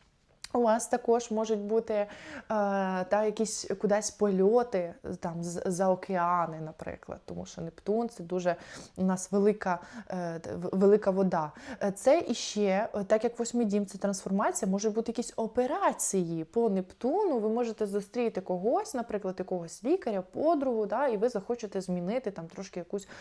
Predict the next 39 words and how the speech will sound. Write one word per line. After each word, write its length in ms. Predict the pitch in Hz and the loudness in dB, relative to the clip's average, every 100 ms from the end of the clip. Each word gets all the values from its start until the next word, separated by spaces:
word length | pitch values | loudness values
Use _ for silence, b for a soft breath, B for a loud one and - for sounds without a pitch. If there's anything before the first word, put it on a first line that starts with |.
| B B | B B
свою 340 | - 190 196 | -2 0 2
зовнішність, 500 | 185 277 311 - 196 | 2 2 0 -2 -4
зробити 320 | 190 185 208 | -2 -2 -2
собі 240 | 202 208 185 | -4 -4 -4
якусь 240 | 185 170 | -4 -8
операцію. 500 | 185 - 139 135 - - B B | -6 -4 -4 -4 -8 -10 B B
Я 120 | 247 | 6
вам 200 | 247 233 | 8 4
буду, 280 | 233 220 214 B 226 | 4 4 2 B 2
е, 200 | 208 190 | 6 8
да, 200 | 226 262 | 8 8
коли 360 | 240 240 240 - | 6 6 6 6
ретро 540 | 220 254 208 196 170 | 6 8 6 4 -2
Меркурій, 420 | 165 165 - 427 | -2 -4 4 6
я 80 | 214 | 6
буду 200 | 175 185 | 2 0
називати 420 | 190 185 190 165 - | 0 2 0 -2 -6
у 20 | |
нас, 140 | 147 - | -10 -6
коли 220 | 180 165 | -2 -2
ретро 300 | 170 - 165 | -4 -6 -6
Меркурій, 380 | 185 - 359 277 | -4 2 2 2
от 180 | - | -2
в 100 | - | -10
ці 160 | - 196 | -6 -2
дати 540 | 165 156 160 277 370 - | 0 0 0 0 0 -2
ми 320 | 185 233 311 - 190 | -2 -2 -4 -6 -6
ніяких 380 | 180 202 220 - | -2 -2 -4 -12
операцій 400 | - 180 185 180 | -4 -2 -2 -4
не 140 | 175 | 0
ділаємо. 520 | 202 151 139 139 233 381 B B 233 | 0 0 -4 -2 -2 -4 B B -4
І 100 | 254 | -2
коли 220 | - 202 | 0 0
ретро 300 | 196 180 - | 0 0 -2
Венера, 340 | 170 185 311 330 | -2 0 0 0
то 160 | - | -2
ж 140 | 240 - | -6 -2
тим 160 | 240 | 0
більше. 420 | 202 160 147 139 | 2 0 -2 -6